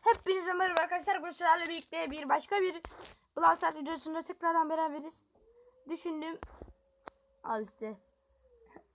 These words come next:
Tam şimdi vaktimi buldu ya. Şey yapıyorlar.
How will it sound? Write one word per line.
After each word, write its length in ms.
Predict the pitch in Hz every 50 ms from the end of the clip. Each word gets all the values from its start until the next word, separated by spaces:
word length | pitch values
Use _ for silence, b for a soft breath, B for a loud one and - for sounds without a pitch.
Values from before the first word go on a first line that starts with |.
| _ _ _ _ _ _ _
Tam 240 | - - 277 269 254
şimdi 360 | - - 262 262 269 269 269
vaktimi 520 | 277 311 269 277 - 285 349 339 339 339
buldu 340 | 330 320 320 320 311 254 277
ya. 380 | 277 269 240 226 226 247 - - - - - _ _ _ _ _ _ _ _ _ B B B B B B B B B _ _ _ _ _ - - - - - - - - - - - - - - - _ -
Şey 260 | - - 285 294 311
yapıyorlar. 500 | 320 - 285 311 302 285 294 302 339 339